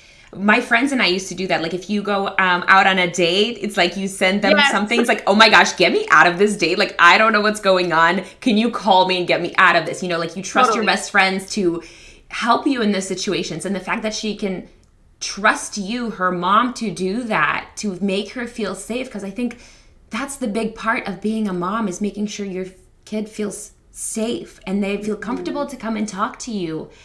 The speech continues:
Speaker 1: And I
Speaker 2: Mm-hmm.
Speaker 1: love your advice about, "Okay, do you want me to sit here and listen?" 'Cause sometimes we just need to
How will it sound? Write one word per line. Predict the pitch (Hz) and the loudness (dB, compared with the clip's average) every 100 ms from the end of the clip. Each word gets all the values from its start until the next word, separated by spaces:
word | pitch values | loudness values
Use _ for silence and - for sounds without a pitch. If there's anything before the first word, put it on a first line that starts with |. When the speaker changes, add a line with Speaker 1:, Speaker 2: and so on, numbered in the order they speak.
| - _ - | -20 _ -4
Speaker 1:
And | 208 | -2
I | 220 | 0
Speaker 2:
Mm-hmm. | 208 | 2
Speaker 1:
love | 214 262 | 0 0
your | 302 277 | -4 -4
advice | 190 185 254 - | -2 -4 -4 -6
about, | 208 185 170 - - _ _ _ _ _ _ - | 0 0 -2 -8 -20 _ _ _ _ _ _ -10
"Okay, | 190 196 | -8 -6
do | 160 | -6
you | 170 | -6
want | 170 | -6
me | 165 | -6
to | 160 | -10
sit | 156 175 175 | -8 -8 -8
here | - 180 | -8 -6
and | 156 151 | -6 -8
listen?" | 151 - 214 220 | -10 -8 -6 -6
'Cause | 214 170 | -8 -12
sometimes | 208 226 226 | -10 -10 -8
we | 202 | -10
just | 190 - | -10 -10
need | 175 | -10
to | 170 | -10